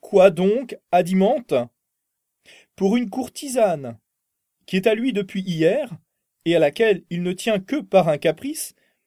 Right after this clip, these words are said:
ou pour quelque adolescent, qu'il connaît à peine et qui n'est pour lui qu'un caprice aussi, tu crois qu'il irait jusqu'à porter la main sur sa mère, qui lui est chère depuis si longtemps,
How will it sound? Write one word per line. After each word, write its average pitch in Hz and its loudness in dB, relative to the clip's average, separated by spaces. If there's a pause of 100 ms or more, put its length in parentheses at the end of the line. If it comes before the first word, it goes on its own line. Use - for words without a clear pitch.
(400)
ou 240 2
pour 247 -2
quelque 294 -2
adolescent, 233 0 (720)
qu'il 190 -4
connaît 233 0
à 233 4
peine 156 0
et 147 -4
qui - -14
n'est 170 -2
pour 165 -4
lui 190 -6
qu'un 165 -4
caprice 190 -4
aussi, 185 -8 (640)
tu 202 -6
crois 277 2
qu'il 233 -8
irait 226 0
jusqu'à 190 -2
porter - -2
la 226 4
main 277 0
sur - -8
sa 262 -2
mère, 262 -6 (520)
qui - -16
lui 135 -8
est 262 -4
chère 330 -4
depuis 127 -10
si - -10
longtemps, 202 -4